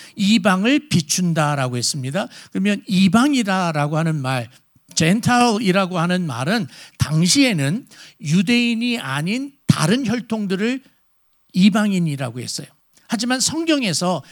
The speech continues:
이방이라고 하는 단어를 쓸 때에는, 이방인이라고 하는 단어를 쓸 때는 영적으로 어두워져 있는 세상 혹은 영적으로 어두워져 있는 사람들을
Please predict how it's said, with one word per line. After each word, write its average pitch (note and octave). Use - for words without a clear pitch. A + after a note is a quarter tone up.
이방이라고 G#3
하는 F#3+
단어를 D#3
쓸 G3
때에는, E3+
이방인이라고 F3+
하는 E3
단어를 D#3
쓸 D#3
때는 D3+
영적으로 F3
어두워져 A3
있는 G3
세상 D3
혹은 A#3
영적으로 A3
어두워져 A#3+
있는 A3+
사람들을 A#3+